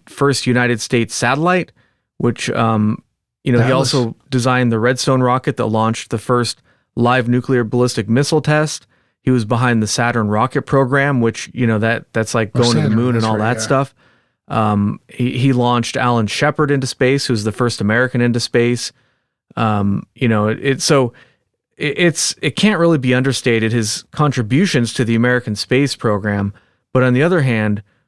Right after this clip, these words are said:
Speaker 1: would we have still achieved those things if we didn't have him? I, I can't really answer that. You know, you'd probably have to ask somebody who was there,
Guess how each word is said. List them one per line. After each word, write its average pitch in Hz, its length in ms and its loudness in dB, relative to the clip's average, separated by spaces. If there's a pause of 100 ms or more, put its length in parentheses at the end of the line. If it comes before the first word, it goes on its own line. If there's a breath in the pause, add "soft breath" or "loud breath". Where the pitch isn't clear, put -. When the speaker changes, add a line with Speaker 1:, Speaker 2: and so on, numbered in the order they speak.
(200)
Speaker 1:
would 139 200 2
we 165 120 2
have 151 120 2
still 156 240 2
achieved 135 400 -2
those 120 240 0
things 107 320 0
if 104 100 -8
we 117 100 2
didn't 113 200 0
have 113 320 0
him? 101 340 -4
I, 127 180 -6 (140)
I 156 160 0
can't 139 240 0
really 120 240 0
answer 110 320 -2
that. 117 280 0 (500 soft breath)
You 120 140 2
know, 117 180 2
you'd 117 320 -2
probably 131 280 0
have 117 140 0
to 117 80 -2
ask 110 300 -2
somebody 117 300 0
who 117 80 2
was 101 160 -2
there, 110 360 0